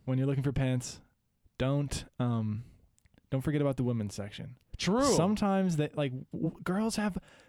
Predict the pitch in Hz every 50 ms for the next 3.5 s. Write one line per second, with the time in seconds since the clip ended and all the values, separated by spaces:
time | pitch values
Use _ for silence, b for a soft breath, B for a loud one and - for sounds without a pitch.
0 | B - 196 190 - - - 175 214 262 262 240 196 160 151 - - - - 180
1 | 180 147 110 104 - - 131 131 127 - 143 - - 180 180 165 - 165 156 160
2 | 156 143 139 120 110 110 - - - _ - 120 139 135 135 120 123 131 131 113
3 | - - - - - - 127 147 156